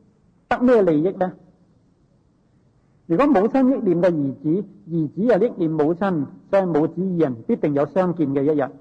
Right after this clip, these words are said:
所以母子相見啊，不再分離啊，就係得相見嘅利益。好似向後經中講，「若眾生心能夠憶佛念佛，現前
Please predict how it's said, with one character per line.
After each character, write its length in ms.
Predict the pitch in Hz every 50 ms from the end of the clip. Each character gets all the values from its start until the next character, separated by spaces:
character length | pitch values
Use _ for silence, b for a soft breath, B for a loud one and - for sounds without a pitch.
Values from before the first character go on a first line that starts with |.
| _ _ _ _ _ _ _ _ _ _ _ _ _
所 100 | - 165
以 20 |
母 240 | 156 147 135 131 139
子 280 | 143 139 - 143 147 151 -
相 240 | 175 160 156 156
見 280 | 147 - 135 127 127 127
啊， 60 | 127 - - _ _ _ _ _ _ _ _ _ _ _ _ _ _ _ _ _ _
不 80 | _ 190 - - -
再 220 | - 151 139 139
分 340 | 139 - - 170 165 156 151
離 260 | 143 123 117 117 120
啊， 60 | 127 - - _ _ _ _ _ _ _ _ _ _ _ _ _ _ _ _ _
就 80 | - 127
係 60 | 120 123
得 140 | - 160 - - _ -
相 240 | 165 156 151 147 143
見 140 | - 147 127 127 127
嘅 80 | 127
利 240 | 120 123 113 107 113
益。 120 | 131 135 - - _ _ _ _ _ _ _ _ _ _ _ _ _ _ _ _ _ _ _ _ _ _ _ _ _ _ _ _ _ _
好 60 | 156 160
似 180 | 165 156 147 123
向 140 | 151 143
後 140 | 143 139 123
經 240 | 117 - 160 156 156
中 200 | 151 160 151 151
講， 280 | 139 131 120 123 127 143 - - b b b b b b b _
「若 100 | 165 156
眾 280 | - - 170 156 151 147
生 260 | - 170 170 170 170
心 400 | 170 - 180 165 160 147 127 113 - - - _
能 160 | _ 131 120
夠 160 | - 151 147 151
憶 100 | 180 - - - -
佛 120 | 151 135 - -
念 240 | 147 143 131 131 131
佛， 180 | - 139 131 - b b b b b _ _
現 320 | 170 165 151 151 151 147
前 240 | 143 - 175 147 123